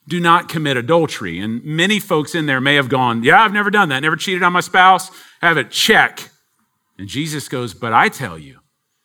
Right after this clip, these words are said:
if you've even looked at someone lustfully, you've committed adultery." "Oh yeah, I've committed adultery. We've all have.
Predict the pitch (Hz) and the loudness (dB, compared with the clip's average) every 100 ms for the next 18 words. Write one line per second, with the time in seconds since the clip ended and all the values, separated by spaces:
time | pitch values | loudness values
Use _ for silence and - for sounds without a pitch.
0 | _ _ _ - 110 160 185 160 107 95 | _ _ _ -20 -10 -8 -4 -4 -4 -6
1 | 113 196 139 - - 98 92 95 147 - | -6 -6 -6 -12 -10 -10 -8 -6 -6 -6
2 | 101 82 - _ 110 110 104 90 78 76 | -14 -16 -18 _ -14 -12 -12 -12 -14 -16
3 | 76 73 - - _ _ _ _ _ _ | -18 -20 -20 -20 _ _ _ _ _ _
4 | _ _ _ _ 143 139 123 127 151 127 | _ _ _ _ 0 2 2 0 -4 -4
5 | 107 92 82 - 92 104 95 80 76 - | -4 -6 -10 -12 -10 -8 -8 -8 -14 -16